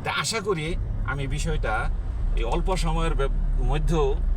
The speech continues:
ভালোভাবে বুঝাইতে পারছি। তার অভিজ্ঞতা একটা বড় জিনিস। অভিজ্ঞতা মানুষ চলতে চলতে, শিখতে শিখতে, সময় দিয়ে, ওই, আহ, শিক্ষার ভিতরে সময় দিয়ে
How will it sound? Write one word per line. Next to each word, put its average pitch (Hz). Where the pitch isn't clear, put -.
ভালোভাবে 131
বুঝাইতে -
পারছি। -
তার 117
অভিজ্ঞতা 226
একটা 220
বড় 190
জিনিস। 185
অভিজ্ঞতা 180
মানুষ 160
চলতে 202
চলতে, 180
শিখতে 175
শিখতে, 190
সময় 175
দিয়ে, 175
ওই, 143
আহ, 117
শিক্ষার 185
ভিতরে 180
সময় 175
দিয়ে 147